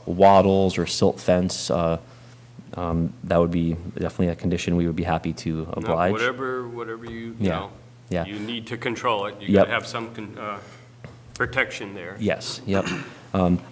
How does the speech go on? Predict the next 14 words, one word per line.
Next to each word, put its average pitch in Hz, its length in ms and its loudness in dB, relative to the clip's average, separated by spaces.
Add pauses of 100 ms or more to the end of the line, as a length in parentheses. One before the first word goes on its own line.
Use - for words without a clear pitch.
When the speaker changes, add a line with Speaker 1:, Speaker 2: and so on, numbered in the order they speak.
(220)
Speaker 1:
the 110 160 2
plan, 156 300 10
I 139 80 10
believe, 113 220 10
would 98 100 8
be 95 60 4
staked 98 440 2
straw 87 380 4
wattles, 82 640 0 (220)
um, 87 260 0
just - 440 6
be-, 98 100 0 (140)
especially 101 440 2
because 90 640 6